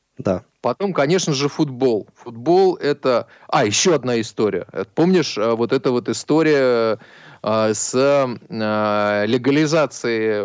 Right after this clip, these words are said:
Speaker 2: в области законодательства
Speaker 1: Авторских прав.
Speaker 2: авторских прав, да.
Speaker 1: Ну да.
Speaker 2: Это тоже была серьезная история,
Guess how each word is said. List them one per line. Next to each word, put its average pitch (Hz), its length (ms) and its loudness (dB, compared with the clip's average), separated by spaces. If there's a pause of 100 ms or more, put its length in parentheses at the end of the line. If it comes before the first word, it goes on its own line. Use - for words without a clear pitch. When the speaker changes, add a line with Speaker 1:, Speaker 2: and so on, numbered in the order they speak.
Speaker 2:
в 120 80 -6
области 113 920 0 (320)
законодательства 110 800 -2
Speaker 1:
Авторских 107 120 -4
прав. 127 220 0 (300)
Speaker 2:
авторских - 580 -2
прав, 147 340 2
да. 101 400 -4
Speaker 1:
Ну 127 320 0
да. 117 240 0
Speaker 2:
Это 127 140 -4
тоже 156 320 0
была 147 260 2
серьезная 156 600 0
история, 160 600 0